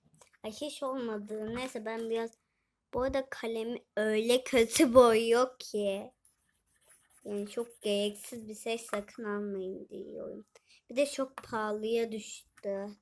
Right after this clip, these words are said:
Gerçekten böyle bir şey olabilir mi? Kalemi bile boyamıyor.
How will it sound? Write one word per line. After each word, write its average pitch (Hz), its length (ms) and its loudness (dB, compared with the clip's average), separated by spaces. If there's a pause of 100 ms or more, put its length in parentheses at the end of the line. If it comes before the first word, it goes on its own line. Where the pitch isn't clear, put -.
(1900)
Gerçekten 254 880 -4
böyle 262 380 8
bir 285 40 4
şey 311 300 4 (160)
olabilir 247 600 6
mi? 302 440 8 (680)
Kalemi 269 600 12
bile 311 360 12
boyamıyor. 269 1300 12